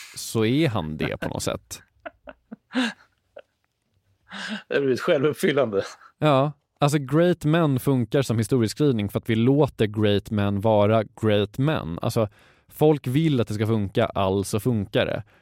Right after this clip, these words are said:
Speaker 1: Och kanske är det då så att så länge vi håller på så här, alltså så länge vi låter great men styra världen, så är det enda sättet att förändra världen till det bättre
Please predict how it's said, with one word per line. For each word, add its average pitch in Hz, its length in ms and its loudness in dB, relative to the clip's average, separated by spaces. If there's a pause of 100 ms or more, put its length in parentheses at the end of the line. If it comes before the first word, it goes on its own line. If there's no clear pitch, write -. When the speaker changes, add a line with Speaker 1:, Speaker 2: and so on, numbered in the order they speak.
(580)
Speaker 1:
Och - 300 -2 (200)
kanske 147 400 0
är 160 260 0
det 156 60 4
då 92 280 0
så 76 380 -4 (500)
att - 360 -4
så - 180 0
länge 131 300 2
vi 131 100 2
håller 131 220 2
på 180 220 2
så - 140 -8
här, - 260 -10 (480)
alltså 117 360 0
så - 180 -4
länge 131 300 2
vi 127 140 2
låter 151 520 2
great 98 460 0
men 107 520 0
styra 104 440 0
världen, 104 600 0 (1000)
så - 200 0
är 127 80 6
det 127 100 6
enda 123 280 2
sättet 110 340 0
att 107 120 -4
förändra 135 420 2
världen 90 340 2
till - 80 -6
det 98 80 0
bättre 87 500 -2